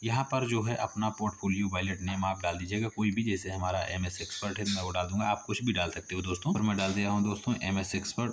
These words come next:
उसके बाद में दोस्तों यहाँ जो है जो एरो का निशान दिख रहा है इसी पर आपको क्लिक कर देना है। ठीक है, जैसे ही आप यहाँ पर क्लिक करते हैं दोस्तों, तो देख लीजिएगा, देख पा रहे होंगे कुछ इस प्रकार से पेज आ गया। अब आपको ये जो ऐड वॉलेट दिया गया है दोस्तों, ऐड वॉलेट लिखा गया, इसी पर आपको क्लिक कर देना है।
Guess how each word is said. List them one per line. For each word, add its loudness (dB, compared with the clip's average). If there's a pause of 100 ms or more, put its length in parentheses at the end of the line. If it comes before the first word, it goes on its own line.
उसके 0
बाद 2
में 6
दोस्तों 2
यहाँ 2
जो 4
है 4
जो 2
एरो 4
का -2
निशान 2
दिख 2
रहा 0
है 2
इसी 0
पर 0
आपको 0
क्लिक 0
कर 0
देना -2
है। -2
ठीक 0
है, 2 (800)
जैसे 2
ही 4
आप 0
यहाँ 0
पर -2
क्लिक -2
करते -2
हैं 2
दोस्तों, 0
तो -2
देख 0
लीजिएगा, 0 (220)
देख 4
पा 2
रहे 2
होंगे 2
कुछ -2
इस 0
प्रकार -2
से -4
पेज 0
आ 2
गया। 0
अब 4
आपको 2
ये 4
जो 2
ऐड 2
वॉलेट 2
दिया 2
गया -2
है -2
दोस्तों, 0
ऐड -4
वॉलेट 0
लिखा -2
गया, 0
इसी -2
पर -4
आपको -2
क्लिक -2
कर 0
देना 2
है। 0